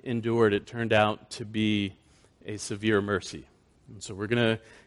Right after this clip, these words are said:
consider that together this morning. I wanna read the text for you.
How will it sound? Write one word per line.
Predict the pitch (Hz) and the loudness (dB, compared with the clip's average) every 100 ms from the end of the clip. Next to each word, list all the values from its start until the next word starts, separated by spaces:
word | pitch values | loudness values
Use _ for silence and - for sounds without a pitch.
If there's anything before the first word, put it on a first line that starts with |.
| - | -8
consider | 127 - 147 151 | -6 6 8 10
that | 139 135 - - | 8 6 2 -6
together | - 131 139 143 | 4 8 10 8
this | 131 - - | 4 -2 0
morning. | 139 143 147 139 | 4 6 6 6
I | |
wanna | 127 117 | 6 4
read | 113 127 139 139 127 127 117 | 4 6 6 4 0 -8 4
the | 123 | 4
text | 117 151 143 - - | 6 6 6 4 -6
for | - 139 139 | 8 10 10
you. | 143 147 147 | 8 4 2